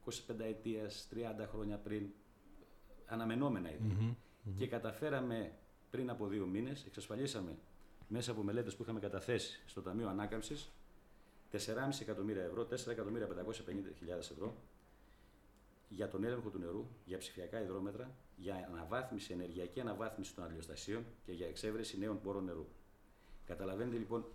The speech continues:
Speaker 1: καταρχήν, σε αυτή τη, σε αυτή την ένταξη, η νεμέα εξασφάλισε τη μεγαλύτερη σε ποσό χρηματοδότηση από όλους τους Δήμους που,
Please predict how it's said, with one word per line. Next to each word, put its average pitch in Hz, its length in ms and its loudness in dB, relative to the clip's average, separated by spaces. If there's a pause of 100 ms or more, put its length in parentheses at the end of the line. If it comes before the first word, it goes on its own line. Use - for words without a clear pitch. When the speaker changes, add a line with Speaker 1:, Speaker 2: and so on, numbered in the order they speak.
(120)
Speaker 1:
καταρχήν, 98 340 2
σε - 120 0
αυτή 135 240 2
τη, 131 240 2 (800)
σε - 160 -2
αυτή 131 180 0
την 117 200 4
ένταξη, 117 640 2 (240)
η 101 80 0
νεμέα 113 580 2 (240)
εξασφάλισε 123 640 0
τη 135 100 -2
μεγαλύτερη 110 500 2
σε 117 120 -4
ποσό 127 500 0
χρηματοδότηση 110 760 0 (300)
από 101 200 -2
όλους 131 120 2
τους 107 80 -2
Δήμους 127 240 0
που, 120 260 -2